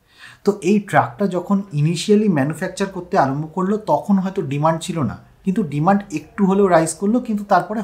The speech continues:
হঠাৎ করে এদের স্লাগিশ মার্কেট হয়ে গেল, অর্থাৎ ডিমান্ডটা অনেক বেশি পড়ে গেল। কিন্তু ফোর্ড তো বিশাল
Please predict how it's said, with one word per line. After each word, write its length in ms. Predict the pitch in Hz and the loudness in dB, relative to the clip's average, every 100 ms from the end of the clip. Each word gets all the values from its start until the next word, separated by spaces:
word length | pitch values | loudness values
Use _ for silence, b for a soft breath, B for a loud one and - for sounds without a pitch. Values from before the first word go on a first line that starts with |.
| - | -6
হঠাৎ 300 | 147 196 214 - | -2 -2 -2 -6
করে 240 | 160 180 262 b b b - | -2 0 -2 b b b -10
এদের 220 | 131 160 202 | -2 0 0
স্লাগিশ 380 | - 135 127 147 139 | 0 0 0 -4 -6
মার্কেট 300 | 123 120 107 | -6 -6 -10
হয়ে 140 | 104 101 | -10 -10
গেল, 100 | 185 - B - | -14 -18 B -12
অর্থাৎ 240 | 147 196 - | -6 -6 -4
ডিমান্ডটা 360 | 120 131 147 170 | -4 -2 -2 -2
অনেক 200 | 131 160 147 | -2 -4 -8
বেশি 160 | 143 143 | -10 -12
পড়ে 160 | 117 107 | -10 -10
গেল। 100 | 90 87 _ b b b _ | -12 -16 _ b b b _
কিন্তু 180 | 131 123 120 | -4 -4 -8
ফোর্ড 300 | - 131 165 160 | -2 2 2 2
তো 100 | 175 170 165 - _ - | -2 -4 -6 -16 _ -10
বিশাল 360 | 117 123 151 | -6 2 4